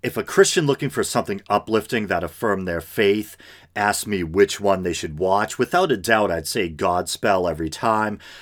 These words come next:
However, I don't want to be too harsh on Jesus Christ Superstar. It's an entertaining and thought-provoking spectacle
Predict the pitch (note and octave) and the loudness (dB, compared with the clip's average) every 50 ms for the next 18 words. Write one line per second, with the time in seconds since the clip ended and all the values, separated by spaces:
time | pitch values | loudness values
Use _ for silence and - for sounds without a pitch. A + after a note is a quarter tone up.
0 | - - - _ - D#3+ F3 F3+ F3 E3+ D3+ C3 C#3 D3 D3 C3+ C#3 C3 B2 G#2 | -20 -20 -18 _ 2 6 6 6 8 8 6 6 6 4 4 2 2 2 0 -2
1 | G2+ E2 - - - - E3 E3 D3+ A#2 C#3 C#3 C#3 C#3 - - A2+ F#2+ F#2 D#2 | -6 -10 -6 -4 -2 2 2 2 2 2 2 2 2 2 2 0 -2 -2 -2 -2
2 | F#2+ A2 F#2+ G2 F#2 - - - A2 F#2 F2+ - - - A#2 - - A#2 - - | -4 -2 -2 -2 -4 -6 -6 -4 -4 -4 -2 -4 -4 -4 -4 -2 -2 -4 -4 -2
3 | - C3+ B2 A#2 A#2 A#2 A#2+ A#2 - A2 - - G#2 A2+ - - C3 C3 B2 B2 | -2 0 2 2 2 2 0 -2 -4 -8 -8 -8 -8 -8 -6 -4 -4 -2 0 -2
4 | A2 - - A#2+ A#2+ A#2 A2+ A2 A2 F#2 E2 - - A2+ G2+ F#2+ - - G#2 F2 | -2 -2 -4 -4 -2 -2 -2 -2 -4 -4 -8 -6 -2 0 0 0 0 -2 -6 -2
5 | F#2+ G2 F2+ - - D#2+ D2+ - - - - B2 - - - A#2 A2+ - A#2 A2 | -2 -2 -2 -2 -6 -10 -8 -8 -8 -6 -2 -2 -2 -2 -4 -6 -2 0 0 0
6 | G#2+ G#2 | 0 -2